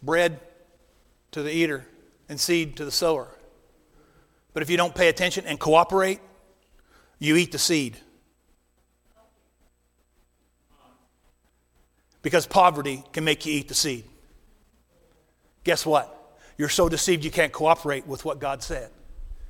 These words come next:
I went, "No, no, no, you are not going to do." And what did he do?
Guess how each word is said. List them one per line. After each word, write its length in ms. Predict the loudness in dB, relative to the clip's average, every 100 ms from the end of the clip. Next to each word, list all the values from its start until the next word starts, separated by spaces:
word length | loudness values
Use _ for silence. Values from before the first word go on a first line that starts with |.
| _ _ _ -8 -4
I 80 | -2
went, 260 | -4 -6
"No, 480 | -8 2 6 6 6
no, 160 | 4 2
no, 300 | 2 0 0 -6 -10
you 240 | -4 -2
are 80 | -2
not 520 | -2 2 4 4 2
going 260 | -4 -4 -4
to 60 | -4
do." 160 | -6 -8 -4
And 140 | 4
what 120 | 4
did 40 | 4
he 60 |
do? 200 | 2 0